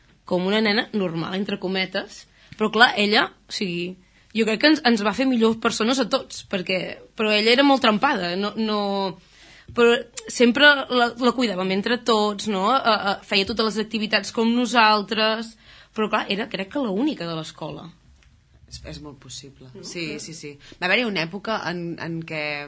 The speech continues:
Speaker 2: veníem això de l'exclusió total, eh, començar a compartir centres i després l'exclusió total, perquè semblava que només les persones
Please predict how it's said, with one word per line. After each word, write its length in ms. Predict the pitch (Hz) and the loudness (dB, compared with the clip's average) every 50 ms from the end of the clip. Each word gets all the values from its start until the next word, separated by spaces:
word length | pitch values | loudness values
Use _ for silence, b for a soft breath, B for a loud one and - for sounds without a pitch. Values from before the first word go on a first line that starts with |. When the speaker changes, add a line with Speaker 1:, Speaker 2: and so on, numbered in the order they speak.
| 123 | -10
Speaker 2:
veníem 300 | 131 147 151 165 160 160 | -10 -10 -8 -8 -8 -8
això 160 | 160 160 180 170 | -8 -10 -10 -12
de 80 | 151 147 | -12 -12
l'exclusió 380 | 147 135 - - 156 139 160 160 | -12 -14 -14 -14 -12 -12 -12 -10
total, 380 | 165 165 165 196 208 233 254 247 B B B B B B B B | -12 -8 -4 -2 -2 -2 -2 -6 B B B B B B B B
eh, 540 | - - 170 165 165 165 165 165 165 165 165 165 | -4 -2 -2 0 -2 -2 -2 -2 -2 -4 -6 -8
començar 400 | 160 147 156 156 156 - 160 160 | -10 -10 -8 -8 -6 -4 -2 -2
a 60 | 170 165 | -2 -4
compartir 540 | 165 170 165 160 165 160 165 175 165 160 156 | -8 -12 -10 -10 -10 -10 -8 -8 -8 -6 -6
centres 460 | 156 - 185 185 190 190 196 220 190 | -8 -8 -8 -6 -6 -6 -6 -8 -6
i 80 | 185 170 | -6 -6
després 260 | 160 165 - 175 170 | -6 -8 -8 -10 -10
l'exclusió 460 | 180 175 165 - - - 165 151 156 151 | -10 -10 -10 -10 -10 -10 -10 -10 -8 -8
total, 240 | 170 165 165 156 147 | -8 -6 -6 -6 -6
perquè 180 | 160 165 180 170 | -8 -10 -10 -8
semblava 320 | 170 160 156 147 156 175 - | -8 -6 -6 -6 -6 -6 -8
que 140 | 170 151 135 B B B B B B | -8 -8 -10 B B B B B B
només 400 | 196 190 180 185 180 170 170 165 | -4 -4 -2 -2 -2 -2 -2 -2
les 140 | 190 196 185 - | -4 -6 -6 -6
persones 380 | 180 170 180 180 170 160 - | -6 -4 -4 -4 -4 -4 -6